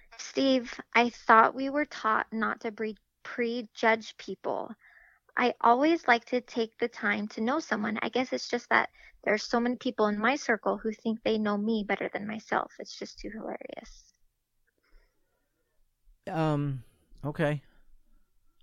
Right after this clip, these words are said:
Speaker 1: Okay.
Speaker 2: <laughs> Like,
Speaker 1: All right.
Speaker 2: you know, it, it's, yeah, okay. I, I, again, I have a different, just, I, I don't, I'm not as, I'm not as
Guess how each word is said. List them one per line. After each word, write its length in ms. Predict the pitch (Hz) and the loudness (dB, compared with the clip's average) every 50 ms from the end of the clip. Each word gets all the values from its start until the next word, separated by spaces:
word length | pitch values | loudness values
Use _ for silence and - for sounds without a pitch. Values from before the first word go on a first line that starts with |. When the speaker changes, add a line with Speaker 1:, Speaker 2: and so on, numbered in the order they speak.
| - - - _ _ _ _ _ _ _ _ _ _ _ _ 226 - _ - - - - - - _ _ _ _ 349 | -20 -20 -20 _ _ _ _ _ _ _ _ _ _ _ _ -20 -20 _ -20 -20 -20 -20 -20 -20 _ _ _ _ -2
Speaker 1:
Okay. 240 | 339 - 254 254 247 - - - 117 - 120 - - | 0 2 0 0 -2 -6 -10 -12 -10 -10 -10 -12 -12
Speaker 2:
<laughs> 420 | - - - - 175 - - - - | -16 -16 -16 -16 -16 -12 -2 0 0
Like, 340 | 143 - - - - - - | 0 0 -2 -4 -6 -2 2
Speaker 1:
All 60 | 294 320 | 2 4
right. 220 | 320 285 294 - - - - - - - - - - | 4 2 -2 -8 -12 -14 -14 -14 -14 -16 -20 -6 0
Speaker 2:
you 100 | 151 160 | 2 4
know, 100 | 170 165 | 4 4
it, 160 | 156 147 - - | 4 2 2 2
it's, 380 | 156 156 147 - - - - - _ _ - - - | 2 2 2 0 -6 -16 -18 -20 _ _ -18 -6 -2
yeah, 320 | 151 175 170 127 113 107 101 - - - - | 2 2 2 2 2 -2 -4 -10 -16 -10 -6
okay. 440 | - 143 139 - 156 151 147 143 127 - - - - | -6 -4 -2 0 0 0 0 -2 -4 -8 -14 -6 -2
I, 140 | 143 151 - - | 0 0 0 2
I, 260 | 147 151 160 160 - - | 2 4 4 4 4 2
again, 420 | 151 139 139 160 160 139 131 135 | 0 2 2 2 2 2 0 -2
I 160 | - 135 147 156 | -2 0 0 2
have 240 | 165 175 170 156 | 2 2 0 0
a 40 | 160 | -2
different, 460 | 147 143 156 156 143 - 156 143 - 120 | -2 -2 -2 -2 -2 -4 -6 -8 -6 -4
just, 200 | 143 151 127 - - _ - - - - - _ _ _ _ _ - | -4 -4 -4 -6 -12 _ -20 -20 -20 -20 -20 _ _ _ _ _ 0
I, 600 | 143 147 151 147 151 151 151 151 147 143 139 - _ _ _ _ _ - - - _ _ _ - | 2 2 4 4 2 2 2 2 2 0 -2 -4 _ _ _ _ _ -20 -20 -20 _ _ _ 0
I 120 | 151 156 | 2 2
don't, 200 | 160 160 151 - | 4 2 2 2
I'm 160 | 151 151 151 | 0 2 2
not 220 | 156 156 151 147 151 | 2 2 2 2 4
as, 500 | 147 143 139 139 127 - - - - 117 - - - - _ _ _ _ _ _ _ _ _ - - - - | 4 4 4 2 0 -4 -8 -10 -12 -14 -16 -20 -20 -20 _ _ _ _ _ _ _ _ _ -20 -18 -4 -2
I'm 180 | 151 170 175 | 0 0 2
not 220 | 170 165 165 165 165 | 2 2 2 2 4
as 440 | 160 156 147 139 117 123 120 - - | 4 4 2 2 -2 -6 -12 -16 -12